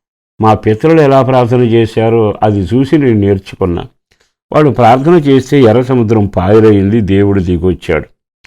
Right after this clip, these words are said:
వాళ్ళు ప్రయాణమే వెళుతుంటే మార్గమంతా చీకటిగా ఉంటే వెలుగునిచ్చాడు. నేను ఇప్పుడు అవి జ్ఞాపకం చేసుకుని ధ్యానిస్తున్న ఆయన క్రియలను.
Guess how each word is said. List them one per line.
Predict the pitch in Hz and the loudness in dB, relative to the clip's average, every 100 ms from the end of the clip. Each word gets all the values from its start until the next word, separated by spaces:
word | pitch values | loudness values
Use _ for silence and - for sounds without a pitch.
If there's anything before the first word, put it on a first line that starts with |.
| _ _ _ - | _ _ _ -8
వాళ్ళు | 127 123 | -2 0
ప్రయాణమే | 110 110 131 160 156 143 | 0 0 0 2 2 2
వెళుతుంటే | 117 120 120 113 98 127 | 2 2 0 -2 0 0
మార్గమంతా | 120 98 95 101 113 120 123 139 | 2 2 0 0 -2 -2 -2 -4
చీకటిగా | 131 107 95 117 113 110 | -2 -4 -2 -2 0 0
ఉంటే | 101 85 78 123 214 - _ _ - _ _ 101 | -2 -4 -4 -4 -4 -10 _ _ -20 _ _ 0
వెలుగునిచ్చాడు. | 110 123 131 123 98 - 95 90 - | 2 4 4 2 0 -2 -4 -4 -6
నేను | 113 104 131 147 | -2 2 2 2
ఇప్పుడు | 113 107 101 95 107 - | 0 -2 0 0 -2 0
అవి | 110 113 | 0 2
జ్ఞాపకం | 98 98 95 113 131 127 | 0 0 0 -2 0 0
చేసుకుని | 117 104 - 127 117 | 0 -2 -4 -2 -2
ధ్యానిస్తున్న | 87 101 113 143 135 - 139 | 0 -2 0 -2 -4 -4 0
ఆయన | 123 98 | 0 -2
క్రియలను. | - 107 117 98 | -2 0 0 -2